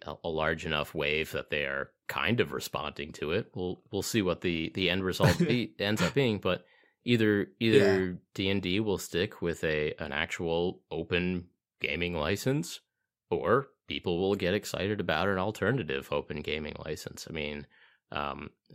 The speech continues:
Speaker 1: Piezo's making a system that's, that's being joined by a bunch of
Speaker 2: Mm-hmm.
Speaker 1: other companies, I think including Kobold Press. Um,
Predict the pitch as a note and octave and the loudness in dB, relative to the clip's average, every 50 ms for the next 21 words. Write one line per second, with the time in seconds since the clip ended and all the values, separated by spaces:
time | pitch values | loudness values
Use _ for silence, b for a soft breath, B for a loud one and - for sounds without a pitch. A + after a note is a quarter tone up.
0 | - - - C#2+ C#2+ D#2+ G2+ A#2 A2 A#2 A2+ A2 - A#2 A2+ A2+ A2 - A2+ A2 | -10 -4 -2 0 2 2 2 4 4 4 4 4 4 4 4 4 4 2 2 0
1 | G#2 - - A2+ G#2 - - - G#2 G#2 G#2 G2+ F2 D#2+ D2+ - - - D#2 D2+ | 0 0 0 0 0 0 0 0 0 0 0 -2 -2 -4 -6 -8 -8 -6 -6 -6
2 | - - - F2 E2 E2+ E2+ - E2 E2 E2 F2 F2+ F2+ - - D#2+ D#2 D#2 D2+ | -6 -4 -4 -2 -2 -2 -2 -2 0 0 0 0 0 -2 -2 0 0 0 0 0
3 | E2 E2+ F2 D3+ F2+ F2 F2 E2+ D#2+ - - F2 F2 - F2+ F2 F2 F2+ F#2 F2+ | 0 -2 0 0 0 0 0 0 -2 -4 -4 -4 -2 -2 -2 0 0 0 -2 -4
4 | - - - - - - - - - - - - - E2+ - E2+ E2 - - F2 | -6 -8 -12 -12 -12 -12 -12 -12 -14 -18 -10 -8 -6 -4 -4 -4 -6 -4 -2 -2
5 | F2 E2+ E2 E2+ E2+ F2 F2+ - - - F#2+ F2 F2+ F#2+ - - - B B B | -2 0 0 0 0 0 0 -2 -4 -4 -2 0 0 -2 -2 -6 -10 B B B
6 | B B B B B B _ _ _ - G#2+ F#2+ F2 E2 D#2 D2 D2 C#2+ C#2+ C#2 | B B B B B B _ _ _ -6 -4 -2 0 0 0 -2 -4 -6 -8 -10
7 | C#2 C#2 - | -10 -12 -14